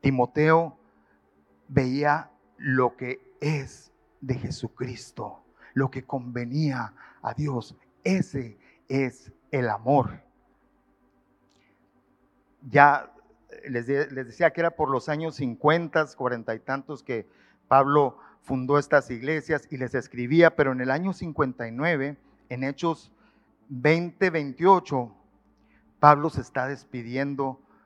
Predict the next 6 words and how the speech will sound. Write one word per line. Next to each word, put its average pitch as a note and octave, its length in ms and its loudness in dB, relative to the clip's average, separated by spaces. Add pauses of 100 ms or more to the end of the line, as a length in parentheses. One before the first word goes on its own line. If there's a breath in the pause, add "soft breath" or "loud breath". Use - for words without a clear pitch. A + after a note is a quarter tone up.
(100)
de A#2 600 -8
la, A2 580 -6
los A2 220 -6
hermanos A#2+ 480 -6
de A#2 180 -4
Éfeso, A2+ 640 -10